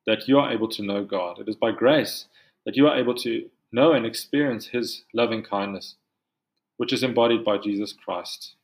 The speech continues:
It is by grace that God delights in making you righteous through His blood. You have been saved by grace, so that you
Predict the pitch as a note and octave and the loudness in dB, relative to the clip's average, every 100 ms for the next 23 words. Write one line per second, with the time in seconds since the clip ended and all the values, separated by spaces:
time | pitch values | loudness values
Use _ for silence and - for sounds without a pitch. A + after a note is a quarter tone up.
0 | _ _ _ _ _ _ _ _ _ _ | _ _ _ _ _ _ _ _ _ _
1 | _ _ _ - A2 A#2+ A#2+ B2 G2+ - | _ _ _ -8 -2 -2 4 4 4 -6
2 | - - G#2 - A2 G#2+ G#2 A2 A#2+ - | -16 -16 -12 2 2 4 2 2 2 -4
3 | G2+ A2 A#2+ A#2 G#2+ C3 A#2+ G2 G2 F#2 | -4 -4 -4 -6 -2 0 2 0 -2 -10
4 | - - - _ G#2+ G2+ G2+ - F2 - | -12 -16 -18 _ -4 -4 -6 -4 -6 -6
5 | _ _ _ _ _ _ _ _ _ B2+ | _ _ _ _ _ _ _ _ _ 4
6 | D3 D3+ D3 C#3 A2+ A2 - A2+ - F2+ | 4 4 -2 0 0 0 0 -4 -2 -4
7 | E2 - G#2 G2+ - A2 G#2+ | -4 -8 -6 -6 -2 0 0